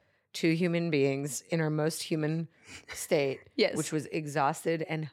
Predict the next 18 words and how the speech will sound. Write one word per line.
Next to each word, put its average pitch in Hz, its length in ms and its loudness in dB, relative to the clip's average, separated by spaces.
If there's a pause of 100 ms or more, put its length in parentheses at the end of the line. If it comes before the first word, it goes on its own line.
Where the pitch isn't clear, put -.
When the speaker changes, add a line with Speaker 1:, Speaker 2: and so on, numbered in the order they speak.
Speaker 1:
hungry. 135 800 -4
Speaker 2:
Hungry. 190 480 0
Speaker 1:
And 165 80 -8
we 165 120 0
found 156 240 -2
ourselves 147 500 -4
at 151 140 -8
this 143 180 -10
place 156 360 -2
I'd 160 140 -2
just 170 300 -6
driven 180 340 0
by 123 180 0
a 135 100 0
couple - 240 -6
times 131 280 -2
Speaker 2:
Yeah. 330 120 6
Speaker 1:
before. 131 220 -2